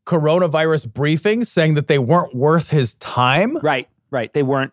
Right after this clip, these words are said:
Speaker 2: worth their
Speaker 1: They were not worth your time.
Speaker 2: They're not worth his time.
Speaker 1: What do you
Speaker 2: Yeah.
Speaker 1: mean they're not worth your time? The country's in the middle of a pandemic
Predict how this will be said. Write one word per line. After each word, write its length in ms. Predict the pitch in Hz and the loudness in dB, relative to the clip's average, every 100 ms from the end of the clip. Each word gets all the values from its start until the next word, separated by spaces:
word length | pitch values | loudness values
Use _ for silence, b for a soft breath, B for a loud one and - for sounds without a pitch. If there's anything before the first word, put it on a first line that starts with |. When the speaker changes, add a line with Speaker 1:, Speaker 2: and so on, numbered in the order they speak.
| _ | _
Speaker 2:
worth 180 | 139 113 | -8 -4
their 100 | 185 | -2
Speaker 1:
They 40 | 226 | 0
were 80 | |
not 160 | 262 247 | 0 0
worth 300 | 247 262 240 | 0 0 -2
your 120 | 240 | -6
time. 440 | - 185 240 262 277 | -4 -4 -2 0 2
Speaker 2:
They're 80 | 269 | 2
not 180 | 131 | 0
worth 200 | 131 117 | -2 -6
his 160 | 117 - | -8 -12
time. 360 | 117 110 104 101 | -10 -12 -12 -4
Speaker 1:
What 120 | 349 | 0
do 60 | 381 | 0
you 60 | |
Speaker 2:
Yeah. 40 | 349 | 0
Speaker 1:
mean 120 | 370 | -2
they're 80 | 359 | 0
not 160 | 349 320 | 0 0
worth 240 | 320 - | -2 -2
your 80 | 285 | -6
time? 380 | - 294 311 285 | -2 0 0 2
The 100 | 240 | 0
country's 540 | - 330 320 285 254 | 0 -2 -2 -4 -6
in 60 | 247 | -4
the 100 | 254 | -4
middle 240 | 294 320 | -2 0
of 120 | 302 | 2
a 60 | 277 | 0
pandemic 840 | 214 254 254 220 285 320 262 - | 0 -2 0 2 2 2 0 -2